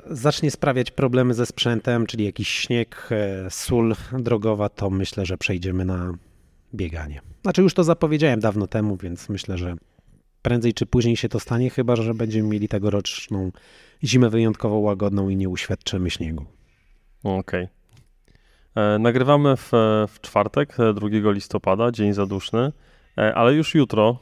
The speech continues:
Speaker 2: e, trzeciego listopada, startują, e, Mistrzostwa Europy w kolarstwie przełajowym, na których nie zobaczymy polskich reprezentantów.
Speaker 1: No niestety, i tutaj powinniśmy jakiegoś, e,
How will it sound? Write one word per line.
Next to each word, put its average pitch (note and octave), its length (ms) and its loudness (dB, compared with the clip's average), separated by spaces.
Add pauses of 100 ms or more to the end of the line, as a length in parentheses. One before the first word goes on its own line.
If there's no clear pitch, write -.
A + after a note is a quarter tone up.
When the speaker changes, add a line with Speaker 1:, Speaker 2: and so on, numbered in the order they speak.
(120)
Speaker 2:
e, G2+ 260 2
trzeciego A2+ 380 -2
listopada, G#2+ 540 0
startują, G#2+ 840 -2
e, G2+ 120 2
Mistrzostwa G#2 480 -2
Europy G#2+ 480 0
w - 160 -14 (180)
kolarstwie G#2+ 420 0
przełajowym, G#2 680 2 (520)
na C#3+ 120 0
których B2 360 2
nie B2+ 140 2
zobaczymy A#2+ 540 0
polskich - 520 -2
reprezentantów. A#2+ 920 0 (1120)
Speaker 1:
No E3 340 2
niestety, G3 720 2
i F#2+ 120 -2
tutaj A#2+ 360 2
powinniśmy A2 680 0
jakiegoś, A2 600 -2
e, C3 60 0